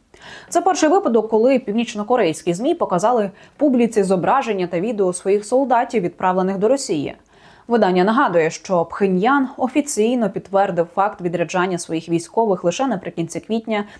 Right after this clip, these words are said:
дві тисячі двадцять п'ятого року, після шести місяців мовчання.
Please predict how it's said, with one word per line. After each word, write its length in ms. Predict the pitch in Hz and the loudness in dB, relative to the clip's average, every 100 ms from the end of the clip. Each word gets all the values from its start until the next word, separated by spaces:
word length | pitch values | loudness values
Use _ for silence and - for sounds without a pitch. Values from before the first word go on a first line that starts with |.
| - | -2
дві 180 | 233 226 | 0 2
тисячі 420 | 165 180 185 175 | 0 -2 -2 -2
двадцять 400 | 151 160 175 - | 0 -2 -2 -8
п'ятого 440 | - 170 190 247 | -2 -2 0 2
року, 440 | 285 285 - 175 165 - - - | 4 2 4 0 0 -8 -20 -2
після 320 | 269 247 185 | -2 2 0
шести 420 | 185 160 - 190 | 0 -8 -4 -2
місяців 440 | 175 156 147 160 156 | 0 -2 -4 -4 -2
мовчання. 640 | 160 180 170 131 117 | -2 -4 -10 -10 -12